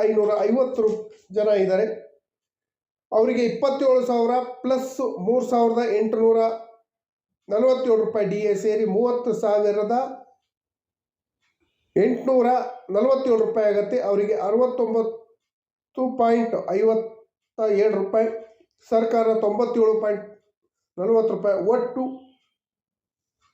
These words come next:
ರಾಜ್ಯದಲ್ಲಿರುವಂಥ ಎನ್ ಪಿ ಎಸ್ ನೌಕರರು ಎರಡು ಲಕ್ಷದ ತೊಂಬತ್ಮೂರು ಸಾವಿರದ ಏಳ್ನೂರ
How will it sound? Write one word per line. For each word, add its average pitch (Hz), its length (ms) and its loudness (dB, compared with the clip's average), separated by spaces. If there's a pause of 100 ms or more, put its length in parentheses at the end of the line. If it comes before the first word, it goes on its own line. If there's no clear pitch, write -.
(1500)
ರಾಜ್ಯದಲ್ಲಿರುವಂಥ 220 880 2 (220)
ಎನ್ 220 200 0
ಪಿ 247 120 -4
ಎಸ್ 226 240 0
ನೌಕರರು 202 500 0 (160)
ಎರಡು 240 280 2
ಲಕ್ಷದ 214 440 0 (3750)
ತೊಂಬತ್ಮೂರು 254 680 2
ಸಾವಿರದ 214 560 0 (640)
ಏಳ್ನೂರ 226 500 2